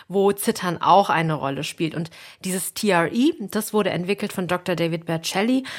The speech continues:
Und er hat diese Methode entwickelt, damit Stress und auch Trauma durch gezielte Körperübungen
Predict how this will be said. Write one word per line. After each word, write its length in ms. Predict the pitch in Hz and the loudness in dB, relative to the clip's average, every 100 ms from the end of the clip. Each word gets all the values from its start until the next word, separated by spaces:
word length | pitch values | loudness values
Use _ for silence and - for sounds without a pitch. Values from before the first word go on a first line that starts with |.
| - - | -8 -4
Und 140 | 180 | -2
er 120 | 180 | 0
hat 120 | 233 | 0
diese 180 | 240 233 | 0 0
Methode 540 | 202 196 - 233 240 190 | 0 -2 -2 0 0 0
entwickelt, 540 | 185 220 220 214 - | -2 -4 -2 -4 -2
damit 560 | 190 185 226 254 - - | -2 0 0 0 -6 -8
Stress 500 | - - 214 220 - | -8 -4 0 0 -2
und 120 | 180 | -6
auch 160 | - - | -6 -8
Trauma 440 | - 185 196 214 214 | -8 -2 0 2 0
durch 340 | 220 269 - | 0 0 0
gezielte 540 | - - - 247 247 | -8 -4 0 0 -2
Körperübungen 1200 | 208 - 208 220 - 196 - 208 185 208 202 202 | -8 -2 2 4 4 -2 -2 -4 2 2 4 0